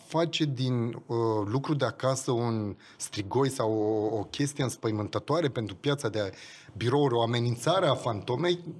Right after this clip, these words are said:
nu cred în asta. Este, cred că impactul pe care telemunca, uh, îl va avea asupra pieței de birouri este asemănătoare cu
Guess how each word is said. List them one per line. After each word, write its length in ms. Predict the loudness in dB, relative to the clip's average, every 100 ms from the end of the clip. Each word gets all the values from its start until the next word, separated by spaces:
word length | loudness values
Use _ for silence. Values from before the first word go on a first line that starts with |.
| -12 -10 -2
nu 240 | 0 0 -4
cred 300 | 0 0 0
în 120 | -2
asta. 440 | -4 -6 -8 -8 -8 -14 -18 -4
Este, 340 | -4 0 -4 0
cred 220 | 0 0
că 320 | 2 2 2 -4 -20 _ _ -4
impactul 600 | 0 0 0 -2 -2 -2
pe 140 | -2
care 360 | 2 2 4 2
telemunca, 960 | 0 -2 0 2 2 2 2 0 0 -4 _ _ _ 0
uh, 80 | 2 4
îl 60 | 2
va 160 | 2 2
avea 200 | 4 2
asupra 360 | 0 -2 -2
pieței 340 | -2 -4 -2 -4
de 80 | -4
birouri 600 | -2 0 2 2 2 2
este 220 | 0 0
asemănătoare 680 | 0 0 0 2 2 2
cu 240 | 2 0